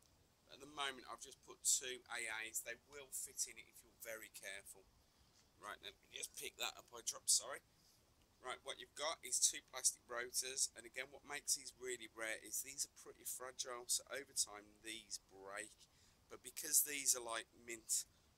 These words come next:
old factory stock, they've lasted really, really well. So what you've got is you've got the upper, which is tin plate, and the bottom is plastic. Right, if I can get enough room, unfortunately, loads more deliveries come today, so I haven't got much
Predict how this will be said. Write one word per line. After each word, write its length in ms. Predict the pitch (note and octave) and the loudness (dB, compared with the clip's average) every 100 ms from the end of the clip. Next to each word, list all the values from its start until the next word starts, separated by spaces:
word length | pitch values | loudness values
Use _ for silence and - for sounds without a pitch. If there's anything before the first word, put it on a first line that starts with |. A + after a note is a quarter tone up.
| - | -14
old 160 | B2 A#2 | -10 -6
factory 500 | - A#2 - - G#2 | -4 -4 -6 -10 6
stock, 540 | - - A2 - - - - - - - - - - - | 8 8 4 0 -12 -20 -20 -20 -20 -20 -20 -20 -20 -16
they've 240 | F#2+ G2+ | -14 -2
lasted 460 | A2 - - F#2+ - G#2+ | 2 4 2 0 -16 -8
really, 320 | A2 G#2+ G2+ | -6 -6 -8
really 260 | G2 F#2 F2+ F2+ | -10 -10 -10 -14
well. 180 | F2+ - - - - - - - - - - | -16 -16 -20 -20 -20 -20 -20 -20 -20 -20 0
So 320 | - B2+ G#2+ - - C#3+ | 2 4 2 -4 -10 -4
what 160 | D3 | -4
you've 220 | D#3 C#3+ | -4 -4
got 180 | A#2+ A2+ | -2 -2
is 160 | A#2+ A#2 | -2 -8
you've 160 | G#2+ | -8
got 160 | G2+ - | -12 -8
the 160 | A2+ C#3 | -4 -4
upper, 380 | F#3 D#3 E3+ - - - | -4 -6 -8 -10 -20 -18
which 240 | A2 - | -4 -2
is 60 | G#2+ | 0
tin 240 | - A2 F#2+ | 0 -4 -8
plate, 320 | G2+ G2+ G#2 | -8 -6 -6
and 160 | - G#2+ | -10 -20
the 80 | - | -10
bottom 240 | F2 F#2 | -10 -10
is 160 | G2+ - | -10 -10
plastic. 560 | - - - - F2+ - - - - - - | -12 -6 0 0 -2 -18 -20 -20 -20 -20 -10
Right, 240 | G#2 G#2+ | -6 -4
if 80 | G2+ A#2 | -4 -6
I 80 | G#2+ | -8
can 160 | C3 | -12
get 240 | B2 C3+ B2+ | 0 0 0
enough 240 | B2+ - G#2 | -4 -4 -4
room, 400 | G#2 G2+ A2+ C3 | -6 -4 -4 -6
unfortunately, 880 | G#2+ - - C#3+ - - - G2 A2 A2+ | -8 -8 -8 -4 0 0 -2 -16 -16 -14
loads 320 | A2+ A2 - A2 | -10 -10 -10 -14
more 80 | G2 | -18
deliveries 480 | G2+ G2+ G2 G2 - | -16 -16 -18 -14 -14
come 160 | G2 F2 | -12 -14
today, 320 | - F#2 A#2 | -14 -14 0
so 240 | - A2 | 0 0
I 640 | A2 - - - - - A#2+ | -6 -18 -20 -20 -20 -16 -14
haven't 240 | G#2 F#2+ | -14 -10
got 160 | G2 G2 | -10 -10
much 240 | F#2+ | -12